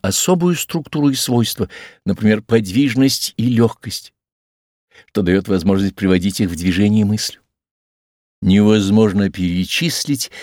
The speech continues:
и записать все особенности тонкого мира и изложить законы, управляющие им,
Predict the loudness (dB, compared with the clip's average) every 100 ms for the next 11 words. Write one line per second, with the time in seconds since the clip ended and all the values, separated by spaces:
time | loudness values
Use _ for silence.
0 | -10 -2 0 0 -2 0 0 0 -4 0
1 | 0 0 0 2 2 0 -2 -6 -2 -2
2 | -2 -2 0 2 0 -4 -14 -8 2 2
3 | 4 2 0 -2 -4 -4 -2 0 2 2
4 | 0 -2 -2 0 -2 -4 -2 0 0